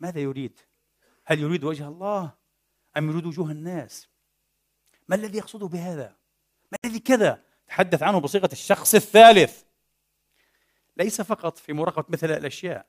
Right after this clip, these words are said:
حتى في مراقبة الإحساسات، سنسوريز. حتى الإحساسات، الإحساس بالبرودة،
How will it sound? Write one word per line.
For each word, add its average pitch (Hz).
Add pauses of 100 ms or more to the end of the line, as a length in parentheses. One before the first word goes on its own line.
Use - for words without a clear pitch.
حتى -
في 147
مراقبة 165 (460)
الإحساسات، 151 (180)
سنسوريز. - (520)
حتى -
الإحساسات، 214 (400)
الإحساس 180
بالبرودة، 143